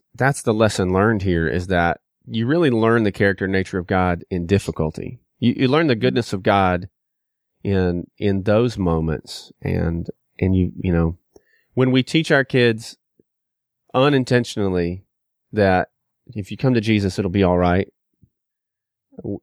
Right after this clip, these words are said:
we are, I mean, and that's, I mean, there's truth in that. Don't get me wrong, there's truth in that, but it's not the all right that we think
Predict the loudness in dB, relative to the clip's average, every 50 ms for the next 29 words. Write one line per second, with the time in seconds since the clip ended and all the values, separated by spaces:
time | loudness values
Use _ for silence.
0 | _ _ _ _ -12 -4 0 2 4 4 4 4 4 2 2 0 -2 _ _ _
1 | _ _ -20 _ -18 -10 -8 -6 -6 -6 -4 -2 0 2 2 2 0 -4 -12 -4
2 | 0 0 2 4 2 2 0 0 0 0 0 2 0 0 2 2 0 0 0 0
3 | 0 0 2 2 2 2 2 0 0 -2 -4 -2 -2 -2 -4 -2 0 2 2 2
4 | 2 0 0 2 2 2 2 2 2 2 4 4 4 2 2 2 0 -2 -2 0
5 | 0 -2 -2 -2 -4 -4 -4 -4 -8 -14 -20